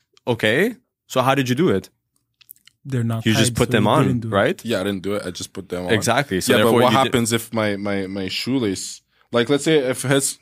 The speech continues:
Speaker 3: look.
Speaker 2: God have
Speaker 1: Well,
Speaker 2: mercy.
Speaker 1: a-, according
Speaker 3: So this,
Speaker 1: Yes.
Speaker 3: if this goes out, what does
Speaker 1: Yes.
Speaker 3: he do? He leaves it like that.
Speaker 1: He, well, according to this list, you have to.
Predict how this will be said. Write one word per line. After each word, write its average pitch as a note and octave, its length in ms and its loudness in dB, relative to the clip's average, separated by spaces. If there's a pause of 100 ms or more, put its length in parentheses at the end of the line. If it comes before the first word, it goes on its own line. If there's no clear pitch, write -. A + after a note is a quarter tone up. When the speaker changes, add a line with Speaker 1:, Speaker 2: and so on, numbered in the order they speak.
Speaker 3:
look. G#2+ 280 -10 (680)
Speaker 2:
God A#2 180 -10
have A#2+ 100 -10
Speaker 1:
Well, A2+ 120 0
Speaker 2:
mercy. A#2 280 -10
Speaker 1:
a-, - 100 -12 (120)
according A2 380 0
Speaker 3:
So G#2+ 120 -2
this, G#2+ 460 0
Speaker 1:
Yes. G#2+ 220 2
Speaker 3:
if A2+ 140 -6
this D3+ 260 0
goes C3+ 400 0
out, A#2+ 200 4
what A#2+ 180 -2
does A2+ 180 2
Speaker 1:
Yes. A2+ 120 0
Speaker 3:
he G#2+ 80 -2
do? F#2+ 100 -8 (140)
He G#2+ 120 -6
leaves A2 240 0
it C3+ 80 2
like F3 160 0
that. G#3 280 0 (140)
Speaker 1:
He, A2 200 -12
well, G2+ 160 2
according B2 380 2
to B2 80 0
this A#2+ 180 0
list, C3+ 200 -2
you A#2+ 80 0
have C3 240 0
to. A2+ 200 -8